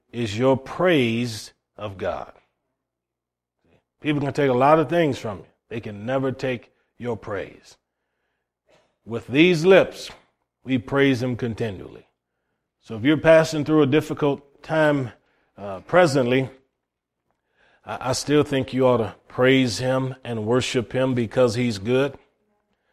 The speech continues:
If, if you have, uh, financial, uh, stress on you or whatever it might be, it's still a good time to praise him.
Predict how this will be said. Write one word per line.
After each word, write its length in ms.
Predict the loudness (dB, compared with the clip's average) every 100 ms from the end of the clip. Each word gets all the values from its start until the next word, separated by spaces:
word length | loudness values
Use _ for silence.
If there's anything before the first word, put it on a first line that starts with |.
| _ _ -8
If, 320 | -6 -6 -10
if 260 | -10 -8 -2
you 420 | 4 6 6 2 -8 _ -20 -14
have, 540 | -2 4 6 6 4 -2 -16 _
uh, 240 | -6 -6
financial, 1040 | -6 2 4 4 4 0 0 0 0 0 -6 _ _ _
uh, 360 | -18 -16 -16 -18
stress 720 | -14 -2 2 2 0 -8 -16 _ _
on 260 | -4 0 2
you 240 | 2 0 -4 -14
or 200 | -2 0
whatever 640 | 4 4 6 6 2 -8 -12 -14
it 140 | -8
might 280 | -2 -2 -4
be, 280 | -10 -12 _ _ _ -14
it's 180 | -14
still 280 | -4 2 4
a 60 | 6
good 240 | 4 2
time 460 | 4 4 4 2 -6 _ _ _ _
to 140 | -14
praise 500 | -10 0 2 2 0
him. 300 | -2 -4 -4